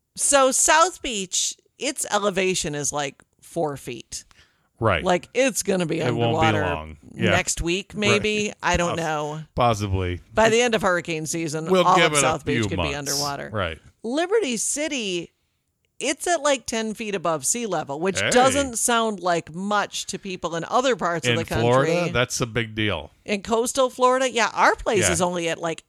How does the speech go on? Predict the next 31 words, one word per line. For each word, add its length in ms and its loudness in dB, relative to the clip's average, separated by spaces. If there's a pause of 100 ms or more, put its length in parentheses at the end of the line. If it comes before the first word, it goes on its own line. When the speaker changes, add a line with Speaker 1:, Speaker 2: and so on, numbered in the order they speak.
Speaker 1:
eight 240 -6
feet 180 -4
above 300 -4
sea 100 0
Speaker 2:
You 80 2
might 220 2
as 80 4
Speaker 1:
level. 120 0
Speaker 2:
well 180 4
have 160 0
built 220 2
on 140 0
a 80 -2
hill 400 -4 (180)
at 120 -8
that 200 -6
point. 300 -8
Speaker 1:
You 160 2
have. 500 4
Speaker 2:
Yeah. 220 2
Speaker 1:
If 160 0
you're 220 0
at 160 4
ten 260 0
feet, 260 -6
you 180 -6
have 240 0
built 200 0
on 140 -2
a 40 0
hill. 220 2